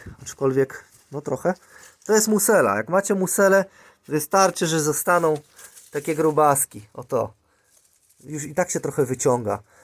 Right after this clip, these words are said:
Ja i tak potem na wiosnę wszystko ścinam. O tak gdzieś w tych miejscach. Ładnie sobie radzi, potem na nowo rośnie. Także wiecie, o, tu jest drugi grubasek. Zobaczcie, jaki ładny. Nic się, cytryna tutaj siedzi.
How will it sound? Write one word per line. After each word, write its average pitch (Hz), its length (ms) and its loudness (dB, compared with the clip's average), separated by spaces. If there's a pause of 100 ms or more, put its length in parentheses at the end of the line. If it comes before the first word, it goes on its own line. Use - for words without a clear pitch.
(220)
Ja 151 80 0
i 165 80 0
tak 175 140 0
potem 170 240 -2
na 151 100 2
wiosnę 147 280 0
wszystko - 340 -6
ścinam. 147 460 0 (640)
O 135 60 -16
tak 123 160 -4
gdzieś 120 180 -8
w - 40 -8
tych - 180 -14
miejscach. 135 560 -4 (600)
Ładnie 135 360 -2
sobie 123 280 -4
radzi, 123 260 0
potem 120 240 -8
na 120 100 -2
nowo 120 240 2
rośnie. 120 340 0 (800)
Także 117 220 -10
wiecie, 113 440 -4
o, 107 220 -8
tu 160 120 0
jest 175 160 4
drugi 185 260 2
grubasek. 170 760 2 (880)
Zobaczcie, 143 460 0
jaki 107 160 -10
ładny. 101 380 -6 (100)
Nic 170 240 0
się, 175 180 2 (640)
cytryna 131 420 -6
tutaj 104 300 -12
siedzi. 101 320 -8